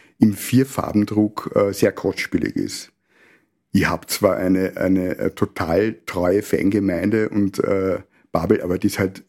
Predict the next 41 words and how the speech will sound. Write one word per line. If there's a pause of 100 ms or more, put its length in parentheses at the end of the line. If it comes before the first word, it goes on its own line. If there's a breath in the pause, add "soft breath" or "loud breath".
(220)
für
den
Absatz
von
so
einem
Buch (640)
so,
äh, (1600 loud breath)
ja, (260)
so
enthusi-, (260)
enthusiastisch
sie
auch
sind,
halt
zu
klein. (180)
Das
heißt,
das,
das
wird
sie
nicht
rechnen.
Das
wäre
einfach (460)
ich
hab
kurz
dran
gedacht,
dass
man
eventuell
so
ein,
ein,